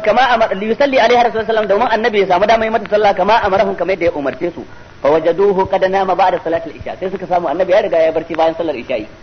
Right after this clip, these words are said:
Ana yin sallar isha'i suka gida ya barci. Fa karihu an yuhajjidu rasulullahi sallallahu alaihi wasallam min nawmihi, sai suka ki farkar da annabi daga wato ainihin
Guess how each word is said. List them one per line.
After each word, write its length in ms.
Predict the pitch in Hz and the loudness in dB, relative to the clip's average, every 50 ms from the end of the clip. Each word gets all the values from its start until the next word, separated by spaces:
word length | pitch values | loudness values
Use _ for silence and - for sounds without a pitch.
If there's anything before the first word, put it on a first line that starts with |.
| - - - - - - - | -20 -20 -20 -20 -20 -6 -4
Ana 180 | 175 190 202 190 | -2 0 0 0
yin 20 | 190 | -2
sallar 200 | 185 220 214 190 | -2 -6 -8 -6
isha'i 220 | 180 - 214 208 202 | -4 -2 -2 -2 -2
suka 120 | 170 143 | -4 -10
gida 180 | 139 135 131 131 | -10 -6 -4 -4
ya 60 | 127 123 | -4 -4
barci. 340 | 120 127 - - - - - - - - - - - - | -6 -8 -10 -12 -16 -18 -18 -18 -20 -20 -20 -20 -6 -2
Fa 100 | - 208 | -2 0
karihu 400 | 208 262 285 277 254 220 233 233 226 - | 0 0 -2 -2 -4 -6 -8 -8 -6 -6
an 140 | 262 262 | -6 -6
yuhajjidu 640 | 240 233 208 170 190 233 220 185 190 208 170 190 202 | -6 -8 -6 -4 -4 -6 -6 -8 -12 -12 -6 -4 -2
rasulullahi 480 | 190 180 - 190 185 175 165 170 170 165 | -2 -2 -4 -6 -8 -8 -4 -2 -4 -4
sallallahu 80 | 156 156 | -4 -8
alaihi 60 | 156 | -10
wasallam 240 | 151 156 156 147 147 | -8 -6 -6 -6 -6
min 120 | 151 147 143 | -6 -6 -4
nawmihi, 380 | 143 147 139 127 123 123 123 120 117 - - - - - - | -4 -4 -4 -6 -8 -10 -10 -12 -12 -14 -18 -20 -20 -8 -4
sai 140 | - 226 240 | -4 -4 -4
suka 240 | - 269 247 - | -4 -8 -8 -8
ki 240 | 208 - - 247 254 - - - - | -8 -8 -8 -8 -10 -10 -10 -8 -4
farkar 300 | - 226 226 226 240 233 196 | -4 -4 -2 -4 -8 -6 -6
da 100 | 214 165 | -6 -6
annabi 280 | 175 175 208 269 220 202 | -6 -6 -6 -6 -4 -4
daga 160 | 170 143 147 139 139 - - 147 156 147 - 151 | -4 -4 -4 -6 -8 -12 -8 -6 -4 -4 -2 -2
wato 200 | 147 139 151 143 | -2 -4 -4 -6
ainihin 400 | - 175 170 160 160 175 170 165 | -4 -4 -4 -4 -4 -4 -4 -4